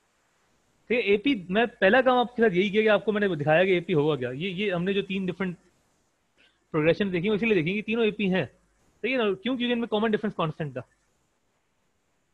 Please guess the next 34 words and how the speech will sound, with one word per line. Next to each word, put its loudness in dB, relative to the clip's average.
सही -2
है 0
ना? -4
बस 4
आपको 2
ये 2
देखना 2
है 0
common 0
difference -2
constant 0
है 4
या 0
नहीं -4
है। -8
अगर -2
constant -2
है 6
तो 4
obviously -4
it -2
is 0
an 0
A -6
P, -6
Constant -2
नहीं 0
है 2
तो 4
it's -4
not 2
an 0
A -4
P। -4